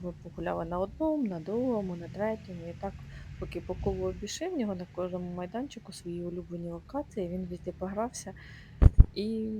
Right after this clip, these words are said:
йому цікаво, йому не надоїдає. І оце такий прикол, коли ось він сидів, грався, встав і побіг.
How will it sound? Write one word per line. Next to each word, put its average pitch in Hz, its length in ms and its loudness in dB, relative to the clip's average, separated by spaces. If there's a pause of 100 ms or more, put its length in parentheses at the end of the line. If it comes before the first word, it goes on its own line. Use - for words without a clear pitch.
(240)
йому 190 260 -2
цікаво, 180 540 -4
йому 180 200 -4
не 180 80 -2
надоїдає. 170 720 -4 (3750)
І 190 120 0
оце - 180 -8
такий 190 340 -6
прикол, 226 340 0
коли 170 240 -2
ось 170 200 -4
він 170 200 -6
сидів, 170 300 -8
грався, 202 400 -2
встав 190 320 0
і 180 60 -2
побіг. 160 480 -14